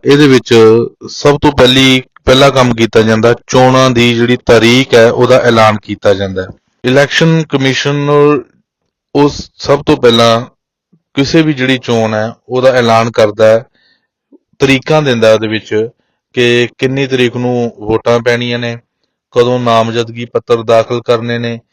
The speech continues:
ਕਦੋਂ ਵਾਪਸ ਲੈਣੇ ਨੇ। ਹਰ ਇੱਕ ਕੰਮ ਨੂੰ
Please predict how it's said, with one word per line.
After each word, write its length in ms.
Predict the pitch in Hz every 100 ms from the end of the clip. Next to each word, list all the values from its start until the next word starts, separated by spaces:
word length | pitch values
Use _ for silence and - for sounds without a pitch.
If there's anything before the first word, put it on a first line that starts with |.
| _ _
ਕਦੋਂ 300 | - 110 117
ਵਾਪਸ 420 | 113 110 107 - 127
ਲੈਣੇ 340 | 120 120 120
ਨੇ। 200 | 120 117 120 _ _ _ _
ਹਰ 260 | 147 180
ਇੱਕ 240 | 170 139 -
ਕੰਮ 260 | - 120
ਨੂੰ 400 | 113 107 110 120